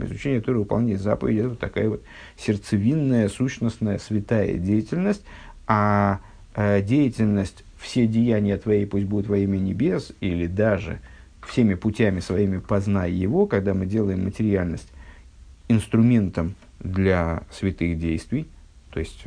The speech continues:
вот направляем их в сторону святых действий или даже делаем их инструментом для постижения божественности, это всё-таки что-то такое вот наше. Э, маасе хо, дрохе хо.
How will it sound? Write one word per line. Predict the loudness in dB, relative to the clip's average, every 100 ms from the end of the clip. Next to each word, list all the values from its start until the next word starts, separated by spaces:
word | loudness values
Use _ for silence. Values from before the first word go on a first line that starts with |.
| -12
вот | -8
направляем | -2 0 4 4 4 4 4 4 0 -2
их | -4 -8
в |
сторону | -8 2 2 2 -2
святых | -4 -2 0
действий | -2 -4 -4
или | 0 0 0
даже | 0 0 -2
делаем | -4 -4 -4
их | -6
инструментом | -6 -2 -2 -2 -4
для | -6
постижения | -6 -6 -4 -2 -2
божественности, | -2 -2 -4 -6 -6 -8 -12 -16 -20 -2
это | 2 4 2
всё-таки | -2 -2 -2 -6
что-то | -6 -4 -4
такое | -4 -2 0
вот | 0 0 -2
наше. | -2 0 0 -2 -4 -6 -8 -20 -20 -18 -6
Э, | -2
маасе | 0 2 0 0 0 0
хо, | 0 -2 0 0 0 -10
дрохе | -2 0 0 0 0 -2
хо. | -6 -2 0 0